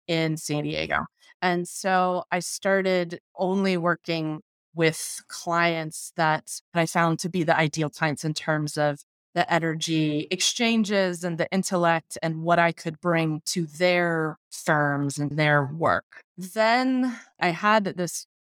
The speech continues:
amazing campaign that I did that brought in a whole lot of leads of lawyers across the whole state of California. I had this whole plan. I was going to take over California and doing this work, and then Texas, and then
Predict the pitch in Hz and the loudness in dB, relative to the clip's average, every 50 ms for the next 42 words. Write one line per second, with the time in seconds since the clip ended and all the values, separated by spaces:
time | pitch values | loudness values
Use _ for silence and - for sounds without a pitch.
0 | _ - - 190 202 214 208 196 202 190 185 180 175 170 175 _ _ _ _ _ | _ -6 -2 0 2 2 2 2 0 -2 -2 -2 -6 -8 -10 _ _ _ _ _
1 | _ _ - - 165 160 - - - 214 202 202 196 190 185 165 175 165 160 160 | _ _ -4 -2 -2 -2 -4 -4 -2 0 2 4 4 2 4 4 2 2 2 0
2 | 156 - - 160 160 160 160 - - - 156 165 - - - 180 170 165 170 175 | 0 -2 -2 0 0 0 0 -2 -4 0 0 0 0 0 -2 -2 0 2 2 2
3 | - - 165 170 165 165 160 160 160 160 160 - _ _ _ _ _ _ _ _ | 2 0 -2 -2 -2 -2 -2 -2 -4 -6 -8 -10 _ _ _ _ _ _ _ _
4 | - 165 165 165 165 170 175 208 214 220 220 202 190 185 175 165 160 156 147 156 | -6 -4 -4 -6 -10 -6 -2 0 0 2 4 4 4 4 4 0 -4 -6 -6 -2
5 | 170 190 180 165 151 151 151 151 170 - - - - - - _ _ _ _ 165 | 0 0 2 2 2 0 0 -4 -6 -10 -10 -10 -10 -12 -14 _ _ _ _ -2
6 | 175 147 165 175 175 170 165 156 156 - _ 180 170 156 - - 170 202 190 - | 0 0 0 0 2 2 0 0 -4 -2 _ 2 2 2 0 -4 -2 -2 -2 0
7 | - 180 160 156 - - 165 147 147 - - 151 147 143 156 156 - 190 233 233 | -2 -4 -4 -4 -2 2 4 4 4 4 2 0 0 0 0 0 2 4 4 4
8 | 208 214 190 - 214 196 185 - 190 175 160 151 143 147 - - 151 151 151 - | 4 2 0 0 0 -2 0 0 0 0 2 0 -2 -4 -2 -2 -2 -2 -2 -4
9 | - - - 165 165 175 165 151 147 - - - - - - - 233 226 226 226 | -8 -4 -4 -2 0 0 0 -2 -2 -4 -4 -4 -4 -4 -6 -2 2 2 4 4
10 | 214 202 208 - 202 190 190 185 185 - - 180 170 165 160 - 143 139 135 135 | 4 2 2 0 0 0 0 0 -2 -2 0 0 0 0 0 -2 -4 -4 -4 -6
11 | - - - 180 - - - 175 170 - - 160 160 156 160 156 | -6 -2 -2 -2 -2 -2 -6 -6 -6 -4 -4 -2 0 0 -2 -4